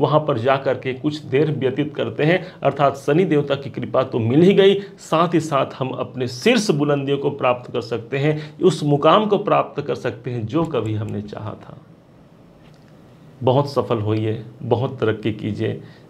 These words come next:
जीवन में आपकी जो भी बाधाएं आ रही हैं, भगवान हनुमान जी उन सब विपत्तियों का हरण करेंगे, ऐसी मंगल कामना आप सबको है।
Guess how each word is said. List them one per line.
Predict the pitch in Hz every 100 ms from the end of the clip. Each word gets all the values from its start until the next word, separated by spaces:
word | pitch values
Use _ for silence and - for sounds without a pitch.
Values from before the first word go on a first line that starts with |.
| -
जीवन | 110 127
में | 120 117
आपकी | 113 -
जो | 110
भी | 110
बाधाएं | 107 104 107 107 147
आ | 131 117
रही | 110
हैं, | 107 110 107 - _
भगवान | 117 110 113
हनुमान | 110 110 110 107 113
जी | 107
उन | 104 110
सब | 104 - 107 - -
विपत्तियों | 113 107 104 - 170
का | 139
हरण | 113 117 107
करेंगे, | 104 104 104 107 107 - - -
ऐसी | 123 117 135
मंगल | 113 107 107
कामना | 107 107 104 104 104
आप | 107
सबको | - 113 107 -
है। | 107 110